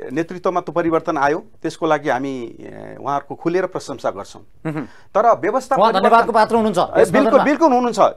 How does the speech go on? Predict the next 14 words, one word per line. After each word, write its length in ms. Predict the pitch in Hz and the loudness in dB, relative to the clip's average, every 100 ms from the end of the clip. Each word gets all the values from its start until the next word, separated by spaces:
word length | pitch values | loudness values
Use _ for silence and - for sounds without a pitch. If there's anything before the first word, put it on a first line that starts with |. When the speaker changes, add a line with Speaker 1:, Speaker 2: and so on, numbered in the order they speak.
| - | -2
Speaker 1:
यो 100 | 226 | -2
प-, 400 | 214 170 165 170 | 0 0 2 2
यो 80 | 233 | 2
व्यवस्था 360 | 220 247 240 247 | 4 4 4 2
परिवर्तन 440 | 226 220 214 240 | 2 2 0 4
गर्नुभयो, 300 | 214 214 262 | 2 4 4
उहाँहरू 240 | 233 214 | 6 6
ध-, 140 | 170 143 | 4 -4
न-, 340 | 156 156 151 127 | -2 -2 -2 0
धन्यवादको 380 | 139 190 208 226 | 2 4 2 4
पात्र 220 | 214 214 | 4 4
हुनुहुन्छ। 380 | 160 220 247 151 | 2 2 0 -2
तर 360 | - 196 208 | 0 6 8
Speaker 2:
मह्म। 240 | 170 170 | 10 8